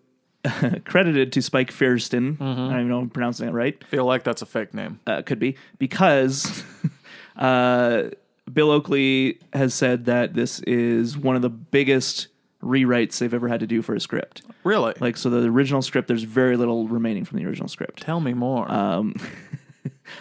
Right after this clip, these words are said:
Speaker 1: I'm not entirely sure the, the reason. That's just what, what was said, is that the writing, the, he recalls the writing room for this episode being, uh, hellish
Speaker 2: Mm.
Speaker 1: because they had to rewrite so much. Um, and maybe not had to. Had to is maybe the wrong, but, like, they did, right?
Speaker 2: Mm-hmm.
Speaker 1: Like, they just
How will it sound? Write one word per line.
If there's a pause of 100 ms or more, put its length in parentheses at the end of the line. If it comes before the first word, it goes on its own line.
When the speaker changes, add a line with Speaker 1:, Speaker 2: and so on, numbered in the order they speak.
Speaker 1:
I'm
not
entirely
sure
the,
the
reason.
That's
just
what, (160)
what
was
said,
is
that
the
writing,
the, (300)
he
recalls (320)
the
writing
room
for
this
episode
being,
uh,
hellish (140)
Speaker 2:
Mm.
Speaker 1:
because
they
had
to
rewrite
so
much. (580)
Um,
and
maybe
not
had
to.
Had
to
is
maybe
the
wrong,
but,
like,
they
did,
right?
Speaker 2:
Mm-hmm.
Speaker 1:
Like,
they
just